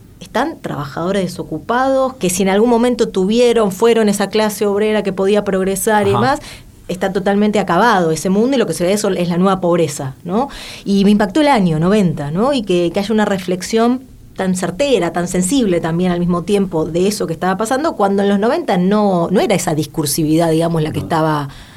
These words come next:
Speaker 1: la que estaba
Speaker 2: Yo
Speaker 1: flotando de manera hegemónica, digamos, para
Speaker 2: yo me
Speaker 1: mí.
Speaker 2: animaría a decir, a la vez, como una suerte de realismo proletario.
Speaker 1: Ujú.
Speaker 2: Hay un realismo proletario que parece ligarlo al grupo Boedo en la década del noventa,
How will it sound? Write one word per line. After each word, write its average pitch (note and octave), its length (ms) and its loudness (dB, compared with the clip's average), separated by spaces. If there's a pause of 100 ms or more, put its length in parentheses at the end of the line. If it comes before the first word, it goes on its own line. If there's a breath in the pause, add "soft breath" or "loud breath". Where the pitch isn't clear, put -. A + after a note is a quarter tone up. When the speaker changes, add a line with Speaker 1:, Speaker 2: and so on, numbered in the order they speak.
(140 loud breath)
Speaker 1:
la D#3 120 -4
que D#3+ 80 -4
estaba E3 240 0
Speaker 2:
Yo - 60 -4
Speaker 1:
flotando E3 600 0
de D#3+ 140 0
manera D#3+ 240 2
hegemónica, D#3+ 580 0
digamos, C#3+ 320 -6
para D3 100 -6
Speaker 2:
yo C3+ 80 0
me C#3+ 40 2
Speaker 1:
mí. C#3+ 40 2
Speaker 2:
animaría B2 340 2
a - 20 0
decir, - 320 -2
a A2+ 80 -6
la A2 80 -2
vez, D3 260 0 (420 loud breath)
como A#2+ 120 -2
una B2 80 4
suerte C3+ 220 2
de A2+ 100 4
realismo G#2+ 500 2
proletario. F#2 720 -4
Speaker 1:
Ujú. G3 440 2
Speaker 2:
Hay C3 80 2
un C3 100 6
realismo C#3 420 2
proletario G#2 420 0
que G2 100 -4
parece B2 320 0
ligarlo A2+ 400 0
al G2+ 100 2
grupo B2 320 2
Boedo C#3+ 600 4 (340 loud breath)
en G2+ 140 0
la F#2+ 80 2
década A#2 280 0
del F#2+ 140 0
noventa, C3+ 720 2